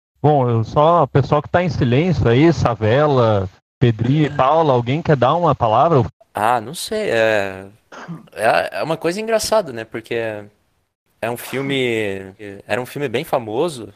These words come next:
Speaker 2: sempre foi um filme bem famoso, que eu nunca tinha visto na infância, um filme, era um filme, uma imagem de filme de terror, que eu só fui descobrir mesmo com,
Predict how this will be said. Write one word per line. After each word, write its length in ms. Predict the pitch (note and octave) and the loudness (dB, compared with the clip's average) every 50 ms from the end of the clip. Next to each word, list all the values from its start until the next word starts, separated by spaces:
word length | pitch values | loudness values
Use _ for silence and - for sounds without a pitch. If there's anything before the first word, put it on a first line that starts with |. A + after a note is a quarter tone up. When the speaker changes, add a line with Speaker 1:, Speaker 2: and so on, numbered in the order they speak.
| _ _ - | _ _ -18
Speaker 2:
sempre 300 | - - - B2+ - - | -12 -10 -10 -8 -10 -8
foi 140 | - A#2+ | -8 -8
um 60 | C3 C3 | -8 -8
filme 220 | - A#2+ A#2+ A#2 | -8 -12 -12 -10
bem 160 | G#2+ A#2+ B2+ | -8 -8 -8
famoso, 440 | - - B2+ G#2+ G2+ A#2 C#3 - - | -6 -6 -6 -4 -4 -6 -6 -8 -8
que 80 | - A#2 | -8 -8
eu 40 | |
nunca 200 | A2 B2+ - D3 | -8 -6 -8 -8
tinha 180 | B2 - - A2+ | -8 -8 -10 -10
visto 280 | G#2 A2 B2 - - A#2+ | -10 -10 -10 -10 -10 -10
na 100 | A2 G#2 | -10 -12
infância, 560 | - - - G#2+ B2+ D3+ - - A2 G#2 G#2 - - | -12 -10 -10 -8 -8 -8 -10 -12 -14 -16 -16 -20 -20
um 60 | - | -20
filme, 300 | G2+ - - A#2 A#2 G#2+ | -20 -16 -14 -12 -10 -8
era 200 | G#2 G2 G2+ G2+ | -8 -8 -8 -10
um 60 | G#2 G2+ | -12 -14
filme, 320 | - - A2 G#2 G2 G2 - _ _ _ | -16 -18 -18 -18 -18 -20 -20 _ _ _
uma 60 | - G#2 | -12 -6
imagem 320 | G2+ G2+ G#2+ A2+ C3 A#2+ | -4 -2 -2 -2 -4 -8
de 60 | - | -10
filme 180 | - A#2+ A#2+ A2+ | -10 -10 -10 -10
de 80 | A#2 | -10
terror, 420 | - - A2+ G#2+ G2+ G2+ A#2+ D3+ D#3+ _ _ _ _ _ _ _ _ _ _ - _ _ _ _ _ _ _ _ _ | -6 -6 -6 -4 -2 -4 -4 -4 -6 _ _ _ _ _ _ _ _ _ _ -20 _ _ _ _ _ _ _ _ _
que 60 | - | -4
eu 60 | A#2+ | -2
só 160 | - - C#3+ | 0 0 -2
fui 160 | - - C3 C3+ | -2 -4 -8 -8
descobrir 400 | D3+ D#3 - - D3+ C3+ D3+ D3 | -6 -8 -8 -8 -6 -4 -4 -4
mesmo 380 | B2 A2+ A#2+ B2+ C3 D#3 D#3+ | -2 -2 -2 -2 -2 -6 -10
com, 720 | - - F3+ F3+ F#3 F#3 F3+ E3 D3+ C#3 A#2+ A#2 A2 G#2 | -10 -8 -6 -6 -4 -6 -6 -6 -8 -8 -8 -10 -12 -14